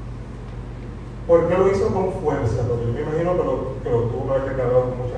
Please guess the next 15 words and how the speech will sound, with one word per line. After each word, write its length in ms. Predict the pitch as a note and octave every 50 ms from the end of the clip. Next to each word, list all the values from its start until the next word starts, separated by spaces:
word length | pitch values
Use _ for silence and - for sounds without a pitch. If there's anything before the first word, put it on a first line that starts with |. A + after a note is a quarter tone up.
| - - -
fuerza 280 | C3+ C3+ C3 - D#3 D3
y 60 | D3 -
fortaleza. 580 | - - - - - - - - - - - - - - - - - - - - - - - - - E3
Y 40 |
el 100 | E3+ E3+
mismo 220 | E3 E3+ F3+ F#3 G#3+
Evangelio 480 | G#3+ G#3 G3+ F#3+ F#3+ G3 F#3+ G3+ G#3
nos 240 | F3+ E3 D#3 - C#3
lo 100 | - C#3+
dice, 240 | C#3+ D3 - - - - -
nos 140 | - - -
dice 260 | D#3 E3 - - -
que 100 | - B2
Juan 280 | A#2 D#3+ D#3+ D#3+ D#3+ D3
dijo, 220 | C3 B2+ A#2 A#2+